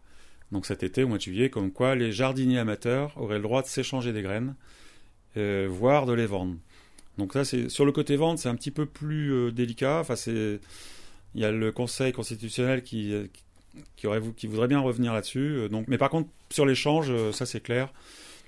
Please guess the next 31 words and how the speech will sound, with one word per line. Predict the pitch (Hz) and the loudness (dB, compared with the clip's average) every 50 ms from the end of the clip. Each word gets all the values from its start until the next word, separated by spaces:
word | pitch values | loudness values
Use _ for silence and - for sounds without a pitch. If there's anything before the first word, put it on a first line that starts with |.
| - - _ _ _ | -20 -20 _ _ _
Tant | - 131 131 | 0 0 2
qu'il | - 123 | 2 0
n'y | 110 | 0
a | - | 2
pas | - 123 113 | 0 0 0
vente, | 104 104 120 131 143 147 - - - | 2 2 4 4 4 2 0 -4 -6
euh, | 107 98 101 98 | -6 -6 -4 -4
on | 98 101 | -6 -6
peut | - - 120 | -4 -4 -4
échanger | 120 - - 107 107 113 107 | -4 -4 -6 -8 -8 -8 -8
des | 98 | -10
semences | - - - 107 123 - - | -8 -6 -6 -6 -6 -8 -8
entre | - 117 113 - - - 120 113 | -6 -6 -6 -6 -4 -4 -4 -2
jardiniers | 95 117 110 107 107 107 113 113 123 - - - | -2 -4 -4 -4 -4 -4 -4 -4 -4 -6 -8 -6
amateurs. | 120 110 113 101 - 90 80 - _ _ - - - - - - _ - - - - - - - - - - - | -6 -4 -4 -4 -6 -8 -12 -12 _ _ -20 -20 -20 -20 -20 -20 _ -20 -20 -20 -20 -20 -18 -18 -18 -18 -16 -8
C'est | - 120 110 | -6 -4 -2
surtout | - 147 135 - 120 | -2 -2 -2 -2 0
quand | - 120 - - | 0 2 2 0
ça | 123 117 | 0 0
passe | - 143 139 127 | 2 0 2 0
dans | 117 | 0
le | 104 | -2
côté | - 120 110 - | -2 -2 -2 -2
commercial | 120 - 117 110 110 101 - 127 127 131 | -2 0 0 0 0 -2 0 0 0 2
où | 123 110 | 2 0
là | 110 | -2
c'est | 107 - - | -4 -6 -8
un | 107 101 | -8 -8
peu | 104 98 | -8 -8
plus | 101 104 | -8 -10
compliqué. | - 101 - - - - - | -10 -10 -10 -12 -12 -12 -14